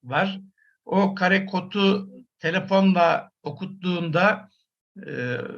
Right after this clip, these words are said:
YouTube'dan, internetten oraya bağlanmış, e, olacak okuyucu ve o görüntüleri izleme imkanı, e, bulacak. Afganistan'da bir yetimhanede, e,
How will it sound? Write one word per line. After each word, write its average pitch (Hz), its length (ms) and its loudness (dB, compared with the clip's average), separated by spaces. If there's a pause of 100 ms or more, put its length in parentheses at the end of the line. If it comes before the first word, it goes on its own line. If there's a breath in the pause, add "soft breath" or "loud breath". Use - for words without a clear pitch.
(640)
YouTube'dan, 185 760 -2
internetten 175 640 -2
oraya 170 340 0
bağlanmış, 165 840 0
e, 110 180 -6
olacak 113 560 -8
okuyucu 123 580 -8 (400 loud breath)
ve 175 360 0
o 160 180 -4
görüntüleri 165 560 -2
izleme 151 440 -2
imkanı, 110 440 -6
e, 131 220 -16 (440)
bulacak. 123 460 -6 (1600 soft breath)
Afganistan'da 196 760 2
bir 196 60 2
yetimhanede, 170 880 2 (140)
e, 117 360 -4